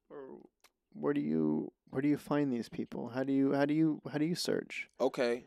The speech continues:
Speaker 1: For the, for the, for those artists that are like,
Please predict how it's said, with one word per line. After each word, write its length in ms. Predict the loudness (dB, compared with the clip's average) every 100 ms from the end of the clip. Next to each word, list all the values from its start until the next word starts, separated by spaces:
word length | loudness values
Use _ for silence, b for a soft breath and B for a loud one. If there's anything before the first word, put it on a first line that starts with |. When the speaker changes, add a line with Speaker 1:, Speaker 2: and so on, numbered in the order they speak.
| _
Speaker 1:
For 160 | -4 0
the, 100 | 2
for 180 | 2 2
the, 120 | 2
for 180 | 0 4
those 200 | 6 6
artists 500 | 6 8 8 4 4
that 180 | 4 6
are 60 |
like, 320 | 6 6 2